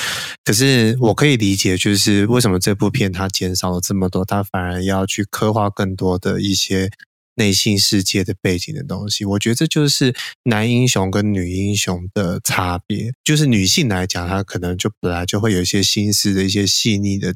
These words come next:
地方，那你必须要在女英雄上面去刻画这一些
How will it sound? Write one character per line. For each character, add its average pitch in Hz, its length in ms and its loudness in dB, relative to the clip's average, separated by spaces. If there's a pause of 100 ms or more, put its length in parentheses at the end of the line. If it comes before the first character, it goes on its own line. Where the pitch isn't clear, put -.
地 95 160 -6
方， 101 300 -6 (560)
那 110 220 0
你 107 200 0
必 131 180 0
须 120 200 2
要 113 120 4
在 110 160 0
女 95 180 -2
英 101 200 -2
雄 92 200 -2
上 92 220 -2
面 95 240 -4
去 101 140 -2
刻 143 360 2
画 135 220 2
这 104 180 0
一 98 80 0
些 98 220 -2